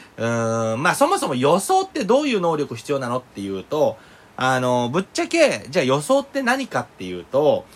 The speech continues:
あの、まあ、必要な能力をね、ウィスクで言うとピーアールアイと、いわゆる一般常識の理解なんですね。まあ、要は、こういう状況だと、まあ、こうなるなっていうような、ね、ところ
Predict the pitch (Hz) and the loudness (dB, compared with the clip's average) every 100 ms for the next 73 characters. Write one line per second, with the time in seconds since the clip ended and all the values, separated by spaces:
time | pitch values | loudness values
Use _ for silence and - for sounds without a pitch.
0 | - - - 107 117 113 110 110 104 101 | -20 -20 -10 -2 0 0 0 0 -2 -4
1 | 101 127 190 - 302 302 294 294 214 110 | -6 -6 -6 -4 -4 0 2 4 2 -2
2 | 139 160 170 269 254 240 208 214 220 269 | -6 -8 -6 -6 -4 -2 2 2 2 -2
3 | 190 202 208 196 196 185 160 247 226 - | -2 2 4 4 4 2 2 4 2 2
4 | - - - 180 190 120 110 - 170 170 | -12 -18 -2 2 2 2 -4 -4 -2 -2
5 | 147 113 104 139 139 104 90 - - 240 | -4 -6 -8 -4 -4 -4 -8 -12 -4 -4
6 | - - _ _ _ - _ _ _ _ | -4 -18 _ _ _ -20 _ _ _ _
7 | 196 220 233 220 113 110 - - 196 - | -2 2 4 4 2 -2 -4 -16 -20 -2
8 | 240 269 311 302 302 202 254 254 226 240 | 4 4 4 4 2 4 6 6 2 0
9 | 233 226 214 - 135 120 104 151 - 185 | 2 2 -2 2 4 4 0 -8 -2 0
10 | 208 208 208 147 110 113 123 - - 90 | 2 2 2 0 -2 -4 -4 -8 -12 -8
11 | 92 92 92 90 78 90 147 - _ _ | -8 -8 -4 -4 -4 -8 -8 -12 _ _
12 | - 220 - - 101 90 | -2 -2 -2 -4 -6 -8